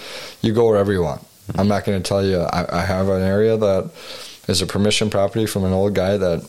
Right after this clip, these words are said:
just <laughs> happens to let us hunt. It's twenty acres of woods that butts up to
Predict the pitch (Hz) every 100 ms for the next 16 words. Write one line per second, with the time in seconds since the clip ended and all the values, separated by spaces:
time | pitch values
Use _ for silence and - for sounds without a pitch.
0 | - 95 - 95 92 107 90 95 95 98
1 | - 90 101 127 - - - - _ -
2 | - - - - - - - - 90 90
3 | 90 95 98 104 95 87 95 110 110 92
4 | 85 85 90 - 95 90 - 92 90